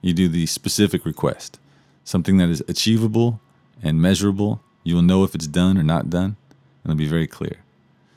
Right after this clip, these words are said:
So sometimes you do all these four steps, and it's not working. They're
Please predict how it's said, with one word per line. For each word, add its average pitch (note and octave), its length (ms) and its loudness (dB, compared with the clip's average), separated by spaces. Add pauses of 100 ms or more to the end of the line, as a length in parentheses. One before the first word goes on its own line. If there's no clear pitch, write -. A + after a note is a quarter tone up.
(160)
So - 140 -2
sometimes D#3+ 400 4
you B2 60 0
do A2+ 120 4
all A2+ 120 4
these C3+ 140 0
four B2 200 0
steps, - 500 -6 (380)
and F2 500 0 (520)
it's G2+ 200 2
not F#2+ 200 4
working. D#2 340 -4 (600)
They're F#2+ 540 2